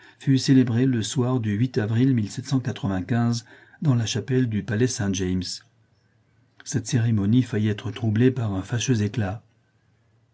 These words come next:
Tandis que Caroline, recueillie avec une grâce touchante,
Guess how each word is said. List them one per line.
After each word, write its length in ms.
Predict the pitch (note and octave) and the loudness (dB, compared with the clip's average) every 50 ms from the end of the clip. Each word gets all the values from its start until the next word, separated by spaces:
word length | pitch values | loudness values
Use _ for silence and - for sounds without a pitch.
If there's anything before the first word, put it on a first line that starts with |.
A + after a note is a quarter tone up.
| _ _ _ _ _ _ _ _ _ _ _ _ _ _ | _ _ _ _ _ _ _ _ _ _ _ _ _ _
Tandis 320 | C3 A#2+ B2 D#3 D3+ - | 2 4 4 4 2 2
que 80 | - B2+ | -2 -2
Caroline, 560 | A2 - G2 F#2+ G2+ F#2+ F#2 G2+ A2+ A#2 B2 - _ _ _ _ _ _ _ _ _ | -2 -2 -4 -4 -4 -4 -2 -2 -2 -2 -4 -6 _ _ _ _ _ _ _ _ _
recueillie 480 | - D#3 D3 D3+ C#3+ C#3 D3 D#3+ D#3 | -2 0 0 4 6 6 6 6 4
avec 160 | A#2 A2 A2 - | 2 0 0 -2
une 160 | G2+ G#2 G#2+ | -2 -2 -2
grâce 280 | A#2 G2+ G2 G2 - | -2 -4 -4 -6 -6
touchante, 640 | - - C#3+ A2+ - - A#2 G#2 G2+ G#2 G2+ - | -2 -2 -2 0 0 -2 -2 -2 -2 -4 -6 -8